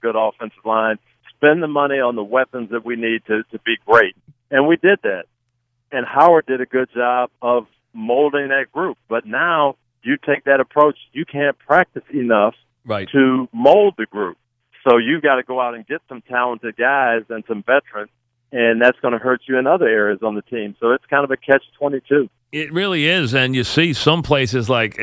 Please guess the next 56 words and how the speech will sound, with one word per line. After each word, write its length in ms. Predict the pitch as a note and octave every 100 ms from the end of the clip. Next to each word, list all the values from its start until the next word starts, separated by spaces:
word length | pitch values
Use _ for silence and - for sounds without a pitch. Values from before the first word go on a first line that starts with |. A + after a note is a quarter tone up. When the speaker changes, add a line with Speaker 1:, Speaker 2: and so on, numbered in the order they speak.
| G2+
Speaker 2:
I, 140 | A#2 A#2
I 180 | B2 A#2+
give 320 | A#2+ B2+ C#3+
it, 180 | C3+ G#2
look 180 | C3 C3+
at 80 | B2
Seattle 400 | A#2 B2 F3 B2+
right 180 | G#2
now. 200 | G2 G#2+
Look 160 | A2 C#3+
at 100 | D3+
Green 300 | A#2 C#3+ A#2+
Bay. 260 | B2 E3+ G#2+
I 60 |
mean, 160 | A2 A2+
he's 180 | E3 C#3
running 280 | D3+ C#3
for 140 | - B2
his 140 | G2
life. 400 | G2+ C#3+ G#3 -
He 100 | C3
was 220 | F#3+ B2+
running 240 | A#2 C3+ C#3
for 160 | C3+
his 140 | B2 G#2
life 260 | B2+ G3+
against 300 | F3 C#3 A2
Cincinnati. 640 | B2 G#2 A2 G#2 G2 F2+ F#2+
I 100 | A#2
mean, 340 | A#2+ A2+ A2
the, 200 | A#2+ A2+
the 160 | A2+ A2+
whole 180 | C#3 E3
game. 420 | C3 A3 F#2+ D#2
I 120 | A2
mean, 240 | A#2+ B2+
and, 180 | B2+ B2+ - - -
and 340 | A#2+ B2+ B2 -
with 140 | C3+ A#2+
the 80 |
Giants, 360 | G#2 A#2+ F#3 D#3+
it's 120 | G#2+
been 160 | B2+ A#2+
a 60 |
big 280 | G#2 E2+ C3
issue 320 | C3+ - B2+
too. 320 | G#2 D3+ F3 A2
I 60 |
mean, 240 | G#2+ A2 A2
they, 140 | A2 A#2
they, 160 | G#2+
Speaker 1:
No, 180 | G#2+ A2+
Speaker 2:
they, 120 | A#2
Speaker 1:
no 180 | F#2+ A#2+
question. 380 | G2+ C3 C#3 G#2
Speaker 2:
it, 180 | A#2+